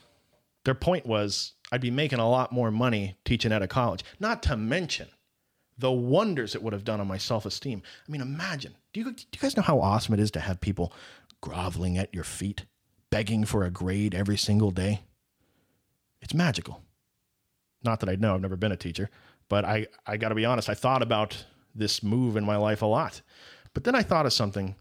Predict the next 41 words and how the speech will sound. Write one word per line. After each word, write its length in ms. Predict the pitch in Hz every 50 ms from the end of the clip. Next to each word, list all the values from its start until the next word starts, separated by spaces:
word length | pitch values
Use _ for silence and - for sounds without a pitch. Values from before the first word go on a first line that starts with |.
| _ _ _
and 120 | - 127 139
I 40 | 147
haven't 240 | 180 208 220 208
even 100 | 190 175
considered 560 | 151 - 139 123 - - - 160 151 143 131 123
being 160 | 123 120 117
a 60 | 110
teacher 340 | - - 113 104 - 101 98
ever 140 | 95 87 85
since, 240 | - - 73 -
and 80 | - -
it 20 |
was 140 | 69 92 90
this. 380 | 82 80 - - - - - - _ _ _ _ _ _ _ _ _ _ _
Yeah, 340 | - 165 220 233 196 160 143 135 - - - - _ _ _ -
professors 520 | - 139 - - 160 - - 143 117 127
make 180 | 131 139 135 120
a 60 | 123
lot 240 | 117 120 123 110 101
more 180 | 117 117 110
money, 380 | 113 120 131 120 101 87 85 - _ _ _ _ _ _ _ _ _ _ _ _ _ -
but 100 | 139 131
they 80 | 160
also 260 | 170 190 214 202 - 190
charge 480 | - - - 185 170 165 156 - -
their 100 | - 147
students 600 | 135 143 - - 139 135 131 123 113 - - - - _ _ _ _
tuition, 480 | - - 131 123 156 156 - - 80 71 - _ _ _ _ _ _ _ _ _ _ _ _ _
which 180 | - 113 104 -
is 140 | 113 104 -
extremely 460 | 107 - - - 131 135 131 120 113
limiting. 400 | 107 127 135 95 - - - - - - -
This 100 | - 185
podcast 460 | - - 185 160 131 - 117 98 -
is 80 | 82 -
free. 280 | - - 190 - - - _ _
Anyone 340 | - 226 269 214 151 113 92
can 160 | 85 - 92
listen 220 | 80 76 - - -
to 60 | -
this. 300 | - - - - - -